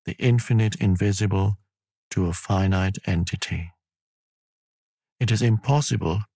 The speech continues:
to form a mental image of it. Nobody can claim exclusive possession of being. It is your very essence,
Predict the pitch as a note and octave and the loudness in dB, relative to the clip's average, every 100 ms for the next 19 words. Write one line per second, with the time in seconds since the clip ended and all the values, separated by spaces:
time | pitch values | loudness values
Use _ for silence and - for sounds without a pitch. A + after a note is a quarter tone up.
0 | _ _ _ - G2+ A2 G#2+ A2 G#2+ A2 | _ _ _ -4 -2 0 2 4 4 2
1 | A2 A2+ - C3+ B2 G2+ - D#2+ - F2 | 2 0 0 2 2 2 0 -4 -6 -8
2 | - - _ _ _ _ _ _ _ _ | -10 -18 _ _ _ _ _ _ _ _
3 | _ _ _ _ _ _ _ A#2+ D3 D#3+ | _ _ _ _ _ _ _ 2 4 4
4 | A#2+ F#2+ - G2 F#2+ A2 G#2+ G#2+ - F#2 | 2 0 0 0 0 0 2 0 -2 -4
5 | - - A#2+ A2 F#2+ - - F2+ A2+ A2 | -4 0 0 0 -2 -4 -4 0 0 0
6 | - A#2 A2+ - A#2+ A#2+ E2 - _ _ | 0 0 -2 0 0 2 0 -6 _ _
7 | _ _ _ _ _ _ _ _ _ _ | _ _ _ _ _ _ _ _ _ _
8 | _ C#3 A2+ G#2+ A2+ G2 G2 F#2 - B2 | _ -2 0 0 0 0 0 0 0 0
9 | B2+ - D2+ - - | 0 -2 -4 -6 -10